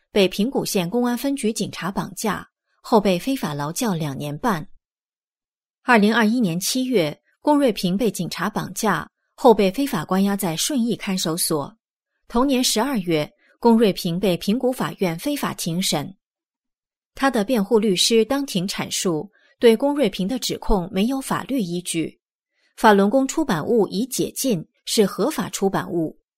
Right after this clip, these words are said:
两高解释对某教组织的定义是荒谬的。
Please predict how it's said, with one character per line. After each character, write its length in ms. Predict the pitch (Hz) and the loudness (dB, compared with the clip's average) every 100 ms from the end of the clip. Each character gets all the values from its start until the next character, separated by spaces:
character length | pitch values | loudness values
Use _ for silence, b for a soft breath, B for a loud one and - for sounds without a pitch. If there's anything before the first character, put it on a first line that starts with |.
| _ _ _ _ _ _ - | _ _ _ _ _ _ 2
两 220 | 208 196 | 2 4
高 160 | 254 | 0
解 220 | 269 185 151 | 0 0 0
释 200 | - 196 | 0 2
对 160 | 233 | 2
某 200 | 185 156 | 2 -2
教 180 | 156 285 | -2 -4
组 180 | - 160 | -2 -4
织 140 | 196 | -2
的 140 | 214 202 | -2 -2
定 200 | 269 233 | -2 -2
义 200 | 240 165 | -2 -2
是 180 | - | -4
荒 260 | - 233 254 | -2 -2 -2
谬 240 | 294 220 | -2 -4
的。 240 | 160 143 | -4 -6